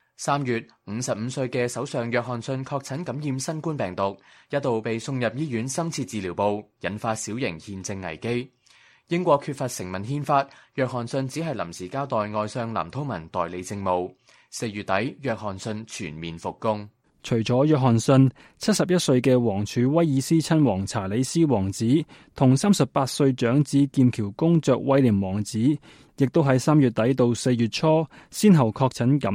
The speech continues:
Speaker 2: 染，但係都無大礙。面對猛烈嘅疫情，九十四歲嘅女王伊麗莎白二世喺四月對英國同全英聯邦發表登基近七十年以嚟第五次嘅特別電視文告。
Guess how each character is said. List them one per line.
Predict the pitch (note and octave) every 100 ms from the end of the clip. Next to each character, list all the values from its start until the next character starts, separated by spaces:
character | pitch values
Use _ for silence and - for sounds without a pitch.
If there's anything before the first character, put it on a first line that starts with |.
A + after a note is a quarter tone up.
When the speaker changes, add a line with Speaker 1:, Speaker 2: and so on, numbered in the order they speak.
| B2
Speaker 2:
染， | A#2 G#2+ B2+ - -
但 | - C#3
係 | C#3
都 | C#3+ F3+
無 | D#3+ G2 F#2+
大 | A2+ A2
礙。 | A#2+ A#2 A#2 C3 _ _ _ _
面 | - B2
對 | A#2 B2+
猛 | B2 G#2+ B2
烈 | A#2+ -
嘅 | B2+ B2
疫 | A#2 A2
情， | - A2+ G#2 - - -
九 | E3
十 | E3
四 | B2 C#3
歲 | C3+ C#3+ C3+
嘅 | B2+ C3+
女 | C3 G#2+
王 | B2+ A2 G2 A#2+
伊 | D#3
麗 | A#2
莎 | - D3
白 | C3
二 | A#2+
世 | B2+ A2 G#2+ - B2+ B2+ - - - _
喺 | - F3
四 | F#3+ D#3 C3+
月 | B2
對 | A2+ C3
英 | C3 E3 E3+
國 | B2+ A#2
同 | - A#2 G2
全 | - G#2+ G2+
英 | C#3+
聯 | E3 A2 G2
邦 | D3+ E3 E3 - - -
發 | - E3
表 | - E3+
登 | F#3 G3 F#3+
基 | F#3
近 | F3 B2
七 | A#2 F3+
十 | - C3
年 | A2+ A2+ G#2
以 | A#2
嚟 | C3+ A2 G2+ - - _
第 | D3+ D3+
五 | D3 F3
次 | E3 -
嘅 | F3 D#3+ D#3
特 | D3+ B2+
別 | - A#2
電 | - A2+
視 | G#2+ A#2+ A2
文 | G2+ F#2
告。 | G2+ C#3 C#3